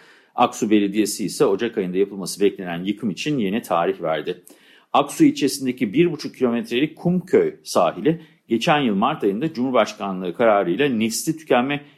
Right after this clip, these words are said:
tehlikesindeki deniz kaplumbağalarının yuvalama alanı ilan edilmişti. Özellikle Aksu ve Serik ilçelerindeki binlerce kişinin yaz tatilini geçirdiği ve sezon sonunda çöp birikintilerinin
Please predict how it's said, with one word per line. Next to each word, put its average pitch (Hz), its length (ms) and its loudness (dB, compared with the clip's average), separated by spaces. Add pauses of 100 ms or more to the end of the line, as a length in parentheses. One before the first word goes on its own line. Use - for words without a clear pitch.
(140)
tehlikesindeki 110 800 0
deniz 117 280 -2
kaplumbağalarının 107 840 2
yuvalama 120 680 2
alanı 87 360 -2
ilan 82 340 -6
edilmişti. 80 480 -6 (300)
Özellikle 110 560 2
Aksu 120 400 -4
ve 101 80 2
Serik 131 360 -2
ilçelerindeki 92 640 -6
binlerce 117 480 0
kişinin 127 400 -4
yaz 120 320 2
tatilini 85 400 -2
geçirdiği 95 680 -6 (300)
ve 107 100 6
sezon 107 420 2
sonunda 95 380 -4
çöp 139 280 0
birikintilerinin 98 1000 -4